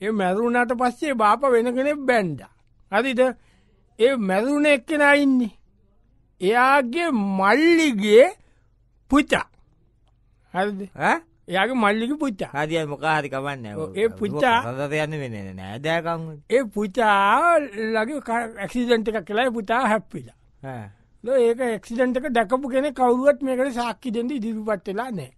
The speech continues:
Speaker 2: ආහා.
Speaker 1: හොඳ කරන්න එයාගේ වියදමෙන්ම පොලිසියට ගිහිල්ලා එයා සාක්ෂියක් දීලා.
Speaker 2: ආහා.
Speaker 1: දීලා දැන්
Speaker 2: හොඳ කරන්න දැකලා තියෙනවා
Speaker 1: හොඳ
Speaker 2: වැඩි.
Speaker 1: කරන්න දැකලා එයා සාක්ෂි දීලා.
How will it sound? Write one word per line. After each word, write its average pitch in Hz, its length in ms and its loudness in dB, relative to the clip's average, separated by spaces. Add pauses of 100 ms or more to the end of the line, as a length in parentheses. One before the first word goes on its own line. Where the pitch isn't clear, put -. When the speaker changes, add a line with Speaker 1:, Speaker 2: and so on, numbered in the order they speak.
(300)
Speaker 2:
ආහා. 117 320 -12 (100)
Speaker 1:
හොඳ 233 240 -2
කරන්න 262 440 0 (180)
එයාගේ 233 480 4
වියදමෙන්ම 220 540 0 (100)
පොලිසියට 233 460 -4
ගිහිල්ලා 202 300 -4
එයා 254 180 0
සාක්ෂියක් 214 600 -6
දීලා. 135 420 -14 (240)
Speaker 2:
ආහා. 101 400 -16 (260)
Speaker 1:
දීලා 226 520 -4
දැන් 262 180 2
Speaker 2:
හොඳ 160 140 -6
කරන්න 165 340 0
දැකලා 175 340 2
තියෙනවා 135 280 -6
Speaker 1:
හොඳ 113 60 -2
Speaker 2:
වැඩි. 170 140 -6
Speaker 1:
කරන්න 180 300 -2
දැකලා 240 380 0
එයා 269 200 0
සාක්ෂි 240 360 -4
දීලා. 143 360 -12